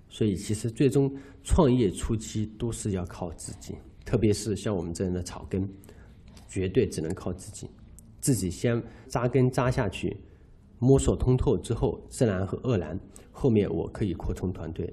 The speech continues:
都没有关系，但前期一定要自己懂、自己了解，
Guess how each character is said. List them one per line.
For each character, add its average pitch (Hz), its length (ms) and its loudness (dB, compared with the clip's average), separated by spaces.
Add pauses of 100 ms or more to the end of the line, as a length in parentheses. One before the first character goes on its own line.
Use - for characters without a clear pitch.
(120)
都 107 100 0
没 95 140 2
有 80 100 -4
关 82 240 -6
系， - 240 -12 (160)
但 90 200 -6
前 92 200 -8
期 110 300 -10 (180)
一 98 120 -6
定 107 100 2
要 92 80 0
自 104 160 -4
己 98 140 -6
懂、 - 160 -10 (160)
自 - 120 -8
己 - 140 -8
了 80 180 -10
解， - 160 -12